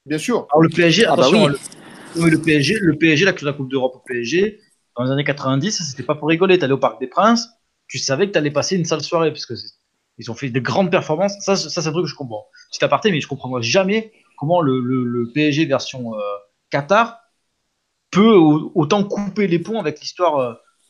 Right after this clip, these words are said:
Speaker 2: européenne du, de leur propre club. C'est, c'est, ça n'a pas de sens. Ça n'a pas de sens. Alors, le P S G, c'est un immense club français qui fait des performances de fou furieux. Et même si, même si t'es pour l'O M, bah, t'as des matchs, t'étais obligé d'applaudir,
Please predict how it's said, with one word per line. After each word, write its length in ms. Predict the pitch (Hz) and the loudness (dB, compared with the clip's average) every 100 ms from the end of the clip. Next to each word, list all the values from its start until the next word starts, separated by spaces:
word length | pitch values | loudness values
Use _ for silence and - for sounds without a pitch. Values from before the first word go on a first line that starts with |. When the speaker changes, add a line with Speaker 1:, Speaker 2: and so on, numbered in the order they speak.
| - | -8
Speaker 2:
européenne 520 | 131 131 135 165 185 | -2 0 -2 -2 -2
du, 420 | 147 127 117 117 | -4 -4 -2 -2
de 100 | 110 | -2
leur 160 | 123 120 | -2 -2
propre 300 | - 180 190 | -2 -2 -2
club. 240 | - 156 | -2 -2
C'est, 160 | - - | -2 -10
c'est, 160 | - - | -12 -8
ça 140 | 117 | -6
n'a 60 | 107 | -4
pas 120 | 165 | -4
de 40 | |
sens. 340 | - 220 147 - - - | -2 -2 -2 -10 -20 -18
Ça 140 | - 110 | -14 -4
n'a 60 | |
pas 120 | 180 | -2
de 60 | 180 | 0
sens. 200 | 240 175 143 | 0 0 0
Alors, 160 | 127 | 0
le 100 | 127 | 0
P 180 | 120 131 | 0 0
S 60 | 131 | 0
G, 100 | 214 | -4
c'est 200 | - 117 | -6 -4
un 120 | 139 | 0
immense 340 | 202 185 170 | 0 0 -2
club 140 | 175 165 | -4 -6
français 480 | - 143 - 220 - _ - | -6 -8 -6 -8 -8 _ -14
qui 80 | |
fait 120 | - 139 | -8 -6
des 80 | |
performances 520 | 147 156 - 156 160 131 | -2 -4 -4 -4 -4 -4
de 100 | 120 | -8
fou 320 | - - 233 | -10 -10 -10
furieux. 600 | - 196 175 185 247 - _ _ | -6 -2 0 0 -4 -8 _ _
Et 40 | 151 | 0
même 120 | 214 | 2
si, 160 | 190 196 | 0 -2
même 180 | 226 | -2
si 160 | 233 202 | -2 -6
t'es 100 | 180 | -8
pour 200 | - 202 | 0 4
l'O 180 | 190 185 | 6 6
M, 200 | 220 160 | 4 -2
bah, 140 | 120 - | -8 -8
t'as 100 | 123 | -6
des 120 | 139 | -2
matchs, 460 | 147 190 202 - _ _ _ _ _ _ | 0 0 -2 -8 _ _ _ _ _ _
t'étais 160 | 147 147 | -8 -4
obligé 160 | 160 175 | -2 -2
d'applaudir, 460 | 165 185 208 208 | -2 -2 -2 -4